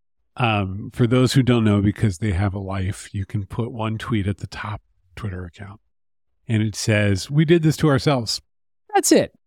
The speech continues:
Speaker 2: That's the name of this podcast.
Speaker 1: And that is, it is an unforgivable sentiment in right now to say, "Hey, I think actually <laughs> this might just be humans,"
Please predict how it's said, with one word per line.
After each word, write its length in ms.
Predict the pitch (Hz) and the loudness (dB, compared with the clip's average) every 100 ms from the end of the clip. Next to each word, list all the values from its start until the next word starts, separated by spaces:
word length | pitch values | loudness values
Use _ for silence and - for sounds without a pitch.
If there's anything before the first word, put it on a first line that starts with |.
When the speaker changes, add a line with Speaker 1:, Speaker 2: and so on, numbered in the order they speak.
| _ _ | _ _
Speaker 2:
That's 300 | 349 330 - | 0 0 0
the 100 | 277 | 4
name 280 | 233 208 175 | 6 4 4
of 80 | 170 | 2
this 200 | 208 - | 0 0
podcast. 560 | 202 190 180 - 180 | 2 2 2 0 2
Speaker 1:
And 80 | 165 | 4
that 180 | 180 226 | 4 4
is, 180 | 196 135 | 4 4
it 160 | 170 160 | 4 4
is 180 | 139 | 4
an 100 | 127 - | 4 2
unforgivable 1080 | 175 214 240 - 226 175 165 202 175 143 143 | 4 6 4 4 0 2 4 4 4 4 4
sentiment 680 | - 139 131 117 104 98 - _ _ _ _ - | 4 4 4 4 2 0 -4 _ _ _ _ -2
in 640 | 127 117 113 113 113 113 - - | 2 4 4 4 2 -2 -6 -4
right 300 | 120 127 139 | 2 4 4
now 440 | 117 110 107 104 - | 2 0 -4 -8 -6
to 120 | - 131 | 0 0
say, 320 | - 127 117 | 2 2 2
"Hey, 360 | 120 240 208 160 | 2 4 4 2
I 160 | 151 | 2
think 300 | - 190 196 | 0 0 0
actually 580 | - 160 185 - 147 123 | 2 2 2 4 4 6
<laughs> 120 | 117 | 4
this 220 | 113 - | 2 0
might 240 | 120 131 135 | -6 -6 -2
just 280 | 127 117 - | 0 0 0
be 120 | 101 | -4
humans," 640 | 82 123 147 185 185 - | 0 0 2 0 -2 -6